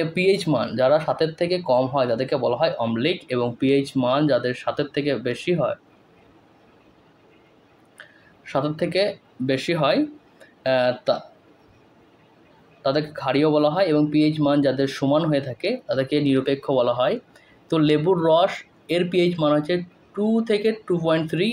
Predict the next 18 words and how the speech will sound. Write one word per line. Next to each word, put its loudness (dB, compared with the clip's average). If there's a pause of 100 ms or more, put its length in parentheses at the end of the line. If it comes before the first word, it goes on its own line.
এর 0
মধ্যে 0
থাকে -8
লেবুর -2
রসের -2
পিএইচ -2
মাত্রা, -2 (580)
এবং 0
চুন 2
জল, 2
চুন -4
জলের 2 (380)
যে 2 (260)
পিএইচ 0
মাত্রা 0
সেটা -6
হচ্ছে -4
বারো 4